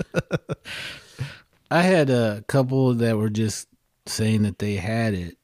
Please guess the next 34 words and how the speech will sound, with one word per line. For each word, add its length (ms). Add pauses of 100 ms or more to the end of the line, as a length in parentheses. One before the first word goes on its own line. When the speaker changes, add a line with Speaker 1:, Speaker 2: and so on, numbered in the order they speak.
(100)
Speaker 2:
You 180
know, 300
uh, 420
Sarah 360
Smile, 680 (600)
she 160
said 300
she 220
had 180
an 140
imaginary 640
friend. 440
Not 220
sure 240
what 180
happened 500
to 120
her, 380 (500)
but 260
heard 400 (120)
I 100
was 240
mean 340
to 120
her. 340 (800)
I 60
said, 260
"God." 380 (580)
But, 320
uh, 240 (920)
uh, 340
let's 200
see. 340 (920)
Oh, 360